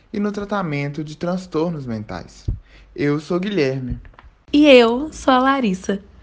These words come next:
Speaker 2: Somos estudantes de medicina da Universidade Federal dos Vales do Jequitinhonha e Mucuri, a U F V J M. No episódio de hoje, convidamos Fabiane Gomes,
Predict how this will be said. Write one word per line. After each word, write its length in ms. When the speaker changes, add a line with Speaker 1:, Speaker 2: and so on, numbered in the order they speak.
Speaker 2:
Somos 440
estudantes 680
de 100
medicina 840
da 120
Universidade 760
Federal 540
dos 260
Vales 360
do 80
Jequitinhonha 720
e 20
Mucuri, 500
a 120
U 40
F 220
V 160
J 260
M. 240
No 80
episódio 500
de 200
hoje, 400
convidamos 680
Fabiane 560
Gomes, 600